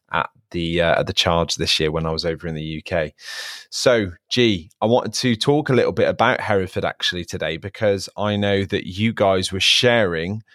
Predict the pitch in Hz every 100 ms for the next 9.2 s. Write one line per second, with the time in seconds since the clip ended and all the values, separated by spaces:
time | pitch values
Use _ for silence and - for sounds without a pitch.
0 | _ - - 104 95 80 117 123 90 82
1 | 101 - _ _ _ _ 101 101 101 95
2 | 104 107 - _ - - 113 - - -
3 | 104 101 98 98 - 101 - 110 - -
4 | 101 101 117 110 92 82 - 95 98 95
5 | 95 - - 98 107 - - 135 135 135
6 | 120 104 113 110 104 - 110 110 123 135
7 | - - - - _ - 107 - 127 123
8 | 123 _ _ _ - 113 101 117 120 -
9 | 127 127